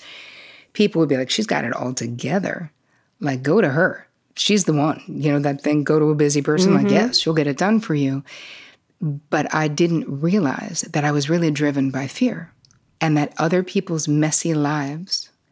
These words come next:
Speaker 1: were messing with my internal peace. And I just wanted them, I wanted to fix it. So if they could just get it together,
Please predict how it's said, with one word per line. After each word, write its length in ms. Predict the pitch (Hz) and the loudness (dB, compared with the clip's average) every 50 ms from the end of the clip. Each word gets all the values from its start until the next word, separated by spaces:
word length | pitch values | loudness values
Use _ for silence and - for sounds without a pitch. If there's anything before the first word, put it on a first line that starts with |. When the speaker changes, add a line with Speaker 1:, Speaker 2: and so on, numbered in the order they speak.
| _ _ _ _ _ _ _ _ - | _ _ _ _ _ _ _ _ -2
Speaker 1:
were 120 | 165 156 | 0 2
messing 520 | 156 151 151 160 160 - - - 165 160 | 4 4 4 2 2 2 0 2 2 2
with 180 | 151 156 156 - | 2 0 0 0
my 140 | 156 147 151 | 0 0 0
internal 640 | 147 - 156 156 151 143 - - 147 147 143 139 139 | 0 0 0 0 0 0 0 0 0 2 2 0 0
peace. 540 | 143 - 165 151 170 185 - - - - - _ _ _ _ _ _ _ - | 0 -2 0 0 0 -2 -2 -4 -4 -6 -10 _ _ _ _ _ _ _ -2
And 120 | 160 151 151 | 0 2 2
I 60 | 151 | 2
just 220 | 160 156 151 - | 2 0 0 0
wanted 300 | 151 147 151 160 156 147 | -2 -2 0 0 -2 -2
them, 180 | 147 147 147 147 - | -2 -4 -4 -2 -2
I 80 | 143 | -2
wanted 160 | 143 147 139 | -2 -2 -2
to 140 | 135 135 - | -4 -8 -4
fix 280 | _ 240 247 - - - | _ -2 -2 -2 -2 -2
it. 260 | 160 185 - - - | -2 -2 -4 -4 -6
So 140 | - 156 147 | -4 -4 -4
if 80 | 147 | -2
they 100 | - 175 | -4 -2
could 140 | 170 165 151 | -2 -2 -2
just 240 | 156 160 139 127 123 | -2 -2 -2 -4 -2
get 180 | 123 156 175 - | 0 2 0 0
it 140 | - 156 | 0 -6
together, 560 | - 139 127 127 143 190 175 135 131 175 185 | -6 -4 -2 0 0 0 0 0 -2 -4 -4